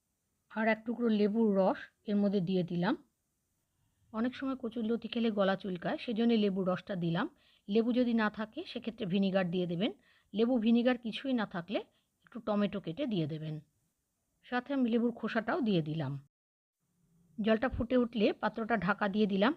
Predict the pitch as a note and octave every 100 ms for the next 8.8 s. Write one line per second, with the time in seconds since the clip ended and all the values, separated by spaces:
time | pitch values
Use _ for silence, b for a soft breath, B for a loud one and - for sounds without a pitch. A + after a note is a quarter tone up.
0 | - A3 G#3 A3 G#3+ G3+ A3 G3+ G3+ G#3+
1 | G#3+ G#3 F4+ - C4 B3 B3 C#4+ B3 F#3
2 | G3+ - F#3+ F3 E3 D#3+ - E3 - _
3 | _ _ _ _ _ _ B3+ C4 C4+ C#4
4 | C#4+ B3+ A3+ A3+ F3+ G3+ A3 A3 G#3 G#3
5 | G3+ A3 F#3 C4 - G#3 G3+ G#3+ G3+ G#3+
6 | G3 G#3 G3+ G3+ F#3+ G3+ F#3+ F#3+ G3 F#3
7 | D#3+ F4+ - - G3 F#3 G#3+ G#3 A3 F#3
8 | D4+ F#3+ F3+ E3 D#3+ D3+ E3 D#3